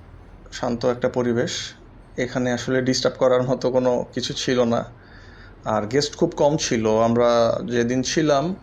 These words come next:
তখন সম্ভবত আমরা সহ আরও তিনটা কাপল ছিল, মোট চারটা কাপল। দেখেন, আহ, টয়লেটটা খুব সুন্দর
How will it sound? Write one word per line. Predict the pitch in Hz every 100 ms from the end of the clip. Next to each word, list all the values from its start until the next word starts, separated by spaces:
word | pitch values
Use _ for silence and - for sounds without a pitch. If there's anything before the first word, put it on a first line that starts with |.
| - - - - - -
তখন | 120 113 120 120
সম্ভবত | - 127 131 131 139
আমরা | 131 131 147
সহ | - 143 160 190 - - - - - - -
আরও | 131 113 110 113 113 - - - - - - - -
তিনটা | 175 160 143
কাপল | 123 127
ছিল, | 117 - 107 -
মোট | 120 117 - - -
চারটা | 131 -
কাপল। | 117 110 127 - - 120
দেখেন, | 120 123 120 117
আহ, | 113 107 98
টয়লেটটা | - 127 127 139
খুব | 139
সুন্দর | 135 - 131 147